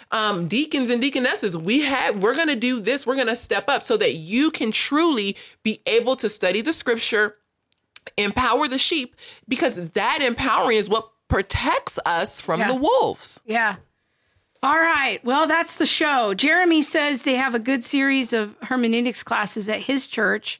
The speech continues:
Speaker 1: Oh, wow. That's awesome.
Speaker 2: Um, I think he's in, uh, Chicago.
Speaker 1: Chicago.
Speaker 2: So that's great, Jeremy. I'm glad. I wish more churches would get on board. If your church would <laughs> like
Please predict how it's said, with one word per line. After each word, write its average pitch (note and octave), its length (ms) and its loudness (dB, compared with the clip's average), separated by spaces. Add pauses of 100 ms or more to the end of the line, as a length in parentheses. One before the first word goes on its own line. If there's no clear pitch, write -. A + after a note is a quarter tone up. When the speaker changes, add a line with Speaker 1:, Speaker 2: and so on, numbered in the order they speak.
(100)
Speaker 1:
Oh, D4+ 60 -2
wow. - 180 -2
That's E4 180 -4
awesome. - 240 0
Speaker 2:
Um, A3+ 400 0
I A#3+ 120 -2
think G4 180 -8
he's D4+ 200 2
in, A#3+ 240 2
uh, G#3+ 400 -4
Chicago. A#3+ 420 -2 (100)
Speaker 1:
Chicago. - 140 -6 (400)
Speaker 2:
So G#3+ 440 0
that's B3 320 -2 (380)
great, A#3 380 0
Jeremy. A3 360 0
I'm A3 140 0
glad. A3 280 2
I G#3+ 40 2
wish A#3 240 0
more A#3+ 160 2
churches A#3 340 -2
would G#3 100 -2
get A3 120 -2
on G#3 160 -2
board. G#3+ 360 0 (480)
If - 160 -2
your D4 120 2
church - 320 -2
would B3+ 140 -2
<laughs> - 0 -
like - 340 -6